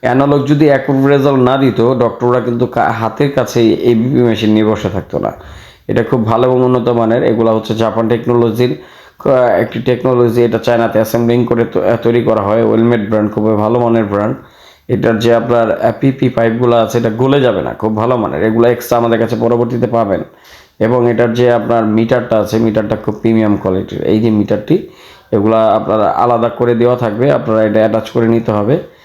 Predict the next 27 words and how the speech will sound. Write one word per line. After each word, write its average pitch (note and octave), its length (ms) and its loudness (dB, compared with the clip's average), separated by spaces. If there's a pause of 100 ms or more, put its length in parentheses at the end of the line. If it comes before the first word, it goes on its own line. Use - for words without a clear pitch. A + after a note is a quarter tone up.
(260)
এই - 80 0
যে G#2 80 4
আমরা G#2+ 180 2
এখন G#2+ 240 -2
খুলে A#2 200 2
আপনাদের G#2+ 300 0
অ্যাটাচ G#2+ 280 -2
করে A2 200 0
দেখাবো। G#2 380 -2
দেখেন, G#2 260 -2
এই A2 120 0
পাইপগুলো G#2 440 0
এখানে G#2 240 -2
কানেক্ট G#2 340 -2
করবেন। A2 320 0 (720)
এই F#2+ 120 -2
দুইটা G#2 240 0
পাইপ G2+ 260 0
থাকবে, A#2+ 300 0
একটা A#2+ 240 0
পাইপ G#2+ 260 0
হচ্ছে A2 340 -2
এই G#2 440 2
মিটারের A2+ 360 2
সাথে A#2 220 -2
কানেক্ট A#2 260 0
করবেন, B2+ 260 0